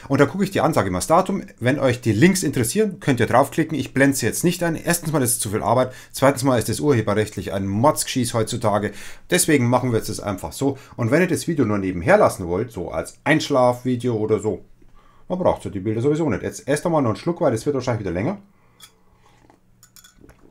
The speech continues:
Auch wenn böse Zungen was Gegenteiliges behaupten, ich habe mir jetzt den Feed selber nicht mehr vorher angeguckt. Ich gucke ihn jetzt auch mit euch zum ersten Mal an.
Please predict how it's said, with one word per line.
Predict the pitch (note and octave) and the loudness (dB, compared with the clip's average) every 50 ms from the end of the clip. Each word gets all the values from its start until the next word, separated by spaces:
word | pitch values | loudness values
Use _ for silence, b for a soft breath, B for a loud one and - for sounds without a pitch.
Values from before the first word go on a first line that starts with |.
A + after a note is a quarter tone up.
| _ _ _ - - - - - | _ _ _ -20 -20 -14 2 4
Auch | B2+ C3+ D#3 | 6 6 6
wenn | F#3+ G3 | 6 4
böse | E3 F3+ G3 F#3+ G#3 - | 6 6 6 4 4 0
Zungen | - E3+ F3+ F3+ | 0 2 2 2
was | E3 B2+ A#2 | 2 2 2
Gegenteiliges | C#3+ E3+ F#3 - - B2+ G#2 G#2 G2+ A2 G#2+ - | 2 2 2 2 2 0 0 0 0 0 -2 -2
behaupten, | - - - A2+ C3+ - - - G#3 - - - | -4 -2 -2 -2 -2 -2 -2 -4 -4 -4 -6 -6
ich | B2 - - | -2 0 2
habe | D#3+ D#3+ F#3+ | 2 4 2
mir | F#3+ | 2
jetzt | F3+ F#3 - - | 0 0 0 0
den | D3 C#3 | 0 0
Feed | C3+ - E3+ D#3 | 0 -2 -4 0
selber | - C#3+ C#3+ C3+ C3+ | 2 4 4 4 4
nicht | D3+ G#3 G3+ - | 2 2 0 0
mehr | - A2+ - | 0 -2 0
vorher | - A#2+ G#2 F#2+ | 0 0 0 0
angeguckt. | F2 G2 B2 C#3+ - G#3 G3+ - - | 0 0 0 -2 -2 -2 -4 -4 -6
Ich | D3+ - | -8 -4
gucke | - G3+ F3+ F3 | -2 -2 -2 0
ihn | E3+ | -2
jetzt | E3+ E3 - - | -4 -2 -2 0
auch | C3+ D#3 D#3 - | 0 0 0 0
mit | - C#3+ D3 - | 0 0 0 2
euch | A#2 A2+ A2 A#2+ | 2 0 0 0
zum | - B2+ | -2 -4
ersten | F#2 G2+ A2 A2 - - - | 0 0 0 0 0 0 0
Mal | G2+ A2 B2+ A#2+ | 2 4 4 4
an. | G2 G#2+ A#2+ | 2 2 0